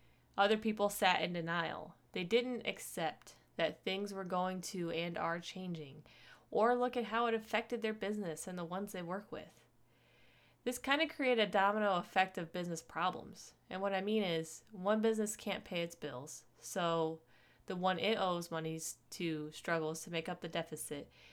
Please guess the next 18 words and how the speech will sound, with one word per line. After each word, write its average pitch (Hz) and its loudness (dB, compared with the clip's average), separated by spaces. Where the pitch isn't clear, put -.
It 180 -2
goes 190 0
under 143 -8
and 180 -4
doesn't 185 -6
pay 202 -4
its 262 0
bills. - -14
So - -12
you 180 -8
see 190 -8
what 185 -2
I'm 180 -4
saying? 160 -8
It's 139 -14
a 160 -4
domino 170 0
effect. - -8